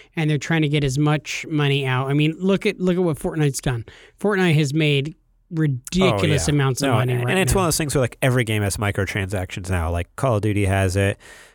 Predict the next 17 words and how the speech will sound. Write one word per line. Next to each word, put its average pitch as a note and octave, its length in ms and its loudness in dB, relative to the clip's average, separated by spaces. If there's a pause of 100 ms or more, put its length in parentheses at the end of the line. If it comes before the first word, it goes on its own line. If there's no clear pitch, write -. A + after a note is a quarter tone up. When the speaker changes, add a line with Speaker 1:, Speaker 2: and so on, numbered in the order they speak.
(140)
Speaker 2:
Ghost A2+ 240 -2
Recon F#2+ 360 -2
has F#2 320 0
it, F#2 360 0
uh, F2+ 600 0 (580)
uh, E2+ 180 -6
any A2+ 240 -4
racing G2 380 -2
game F#2+ 200 0
like F2+ 140 0
Forza G2 440 0
has F2+ 340 0
it, F#2 360 0
uh, F2+ 540 -2 (320)
I - 40 -6
don't G2 120 -2
know, F#2+ 120 -2